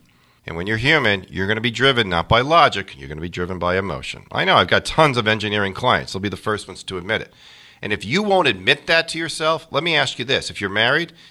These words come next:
if you go first, will your wife be able to, or your husband be able to make those logic-based decisions that you think you're so,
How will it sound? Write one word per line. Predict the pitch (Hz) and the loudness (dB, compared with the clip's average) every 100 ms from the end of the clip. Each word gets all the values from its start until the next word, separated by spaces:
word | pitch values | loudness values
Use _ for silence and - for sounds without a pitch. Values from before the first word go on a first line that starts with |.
| - | -16
if | 92 | -10
you | 120 139 | -6 0
go | 135 | 0
first, | 127 - 143 185 - - - _ _ _ _ _ _ | 0 -2 0 0 -2 -12 -14 _ _ _ _ _ _
will | - 107 | -8 -4
your | 101 95 | -2 0
wife | 90 117 139 | 4 2 2
be | 156 | 0
able | 151 160 156 | 0 0 -4
to, | - 165 | -4 -4
or | 98 | -4
your | 87 | -4
husband | 87 123 139 139 | 0 -2 -2 -4
be | 143 | -2
able | 147 139 | -2 -4
to | |
make | 135 135 | -2 -2
those | 139 135 - | -2 -6 -4
logic-based | 87 92 107 117 120 120 | 2 2 2 0 -2 -2
decisions | 107 - 113 123 120 | -4 -6 -6 -8 -10
that | 90 | -10
you | 101 | -10
think | - 113 | -10 -10
you're | - | -10
so, | - - 101 101 | -8 0 0 0